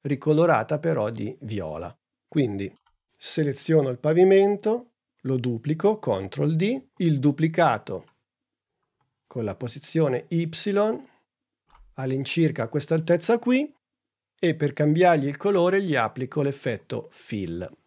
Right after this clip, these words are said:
Quindi vado nel menu effetti,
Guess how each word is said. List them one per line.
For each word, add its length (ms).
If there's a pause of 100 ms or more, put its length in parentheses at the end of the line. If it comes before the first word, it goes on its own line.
(120)
Quindi 320
vado 320
nel 160
menu 320 (120)
effetti, 800